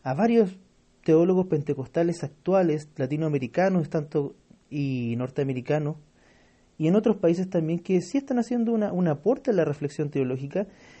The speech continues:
Y también la tradición pentecostal tiene,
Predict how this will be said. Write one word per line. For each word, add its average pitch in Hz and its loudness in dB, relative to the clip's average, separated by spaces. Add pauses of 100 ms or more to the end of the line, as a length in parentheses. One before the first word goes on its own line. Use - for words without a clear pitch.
(140)
Y 180 -2
también 233 0
la 151 0
tradición 147 0
pentecostal 208 -2
tiene, 208 -2